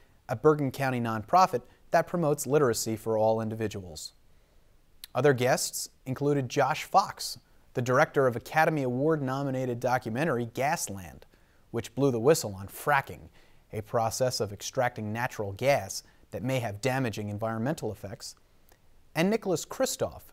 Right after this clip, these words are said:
a New York Times columnist and two-time Pulitzer Prize winner. Another event that drew a large audience and prominent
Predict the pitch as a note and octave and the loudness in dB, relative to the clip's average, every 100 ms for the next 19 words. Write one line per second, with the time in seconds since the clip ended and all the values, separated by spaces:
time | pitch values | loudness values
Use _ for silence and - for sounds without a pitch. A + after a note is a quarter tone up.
0 | - A#2+ C#3+ F3 E3+ - D3 C#3 - - | -8 -2 2 2 2 -2 -6 -6 -6 -4
1 | C3 D#3 A#3+ - - _ _ D3 D3+ - | -2 -2 -4 -8 -14 _ _ -4 -4 -2
2 | F#3+ - F3 D#3+ G#2+ G2+ - C#3 - - | -2 -2 -2 -2 -2 -6 -4 -4 -2 -4
3 | - A#2 A2+ G#2 G2 F2 - - _ _ | 0 0 0 -2 -8 -14 -16 -20 _ _
4 | _ _ _ _ _ _ _ _ - - | _ _ _ _ _ _ _ _ -20 -20
5 | _ _ A2+ D#3+ F3+ A#2+ C3 D#3+ A2+ G#2 | _ _ 2 8 8 8 2 0 -4 -2
6 | C3+ C3 A#2 B2+ A2+ B2+ D3+ A2 A#2+ - | 2 2 4 4 6 6 6 2 -4 -8
7 | A2+ - B2+ A#2+ G#2 | -8 -6 -4 -2 -4